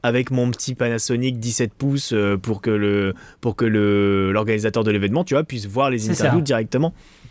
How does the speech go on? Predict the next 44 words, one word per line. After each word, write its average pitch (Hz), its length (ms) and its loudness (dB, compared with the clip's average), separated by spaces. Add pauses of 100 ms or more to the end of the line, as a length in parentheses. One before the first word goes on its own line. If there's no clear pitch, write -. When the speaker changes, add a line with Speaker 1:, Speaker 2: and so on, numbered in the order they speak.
(380)
Speaker 1:
Et 123 140 2
en 120 80 2
vrai, 160 220 2
lui, 196 140 2
ça 214 120 0
le 202 60 0
rassure 196 240 0
aussi. 208 240 0 (220)
Ça 147 140 -4
le 143 40 2
rassure 147 260 0
énormément. 160 420 0
Ça 160 140 -4
m'est 131 80 -4
déjà 143 160 -2
arrivé 151 220 2
de - 60 -8
faire 143 100 0
de 127 40 0
l'interview 131 380 0
comme 135 160 -4
ça. 190 240 0 (340)
Euh, 110 480 2
pour 117 200 0
la 113 120 0
Visual 180 320 0
Effects 185 220 -2
Society, 156 520 -2
on 139 80 0
avait 120 100 2
fait 127 120 -2
une 123 60 0
interview 123 340 0
avec 117 200 0
Gorkab. 131 420 0
On 117 80 -2
a 104 80 -4
fait 117 100 -8
trois 170 200 -4
interviews 151 300 0
dans 135 100 0
la 120 80 -2
même 123 100 -2
journée. 127 340 -2